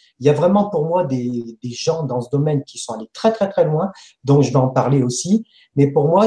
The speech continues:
il faut être très, très, très prudent dans tout ce qui est médiumnité, euh, shining et voyage astral.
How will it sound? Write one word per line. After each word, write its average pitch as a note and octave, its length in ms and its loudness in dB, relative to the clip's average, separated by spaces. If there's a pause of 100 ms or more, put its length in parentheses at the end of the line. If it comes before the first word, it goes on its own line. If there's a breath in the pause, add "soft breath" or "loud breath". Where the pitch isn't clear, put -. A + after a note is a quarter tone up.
il D3 80 -4
faut - 120 0
être D#3 180 0
très, A3 220 0
très, F#3+ 180 -6
très F3 180 -4
prudent E3 380 0
dans C#3 160 -2
tout F3+ 140 -10
ce - 80 -10
qui - 100 -10
est C3 40 -2
médiumnité, D#3 720 -4 (360 loud breath)
euh, B2+ 300 2
shining D#3 500 2
et C#3 40 2
voyage C#3 340 4
astral. - 340 -10